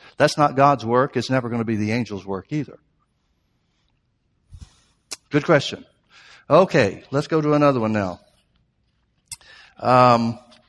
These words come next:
this is a question about First Peter chapter one and verse twelve. We're gonna have to read this a little bit in context.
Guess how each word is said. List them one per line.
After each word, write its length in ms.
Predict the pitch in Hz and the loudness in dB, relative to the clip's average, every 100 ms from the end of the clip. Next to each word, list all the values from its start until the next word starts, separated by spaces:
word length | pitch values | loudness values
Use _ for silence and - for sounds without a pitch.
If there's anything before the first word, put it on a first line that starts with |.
| - | 0
this 200 | 160 175 | 0 2
is 140 | 151 | 0
a 60 | 147 | 0
question 420 | 165 156 156 151 | 0 0 0 -4
about 280 | 139 143 135 - _ | 2 0 0 -10 _
First 240 | 165 170 - | -2 -2 0
Peter 240 | 165 156 | -2 -2
chapter 360 | 143 160 147 147 | 0 0 0 -4
one 280 | 143 147 147 | 0 2 2
and 140 | 127 | 0
verse 240 | 127 131 | -2 -4
twelve. 680 | - 127 113 95 87 87 - _ _ _ _ _ _ _ _ _ _ - - _ _ _ _ _ _ _ _ _ _ _ _ _ _ _ _ _ _ _ - | -6 -2 0 -2 -4 -16 -20 _ _ _ _ _ _ _ _ _ _ -20 -20 _ _ _ _ _ _ _ _ _ _ _ _ _ _ _ _ _ _ _ -12
We're 120 | 110 | -6
gonna 140 | 120 | -2
have 140 | 127 120 | -2 -2
to 80 | |
read 180 | 117 123 | -4 -2
this 180 | 120 120 | -2 -4
a 40 | |
little 180 | 120 123 | -6 -2
bit 120 | 120 | -2
in 100 | 113 | -4
context. 800 | 107 143 131 120 117 - - - | -2 0 0 0 -2 -2 -12 -18